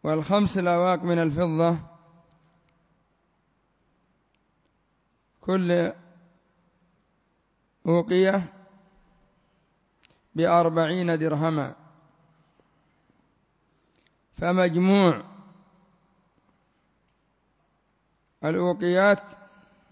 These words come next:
أو أقصد ال-، الدراهم، مائتي درهم.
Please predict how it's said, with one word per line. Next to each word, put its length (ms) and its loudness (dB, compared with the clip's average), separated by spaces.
أو 140 -2
أقصد 340 -6
ال-، 340 -2
الدراهم، 880 0
مائتي 480 0
درهم. 520 -2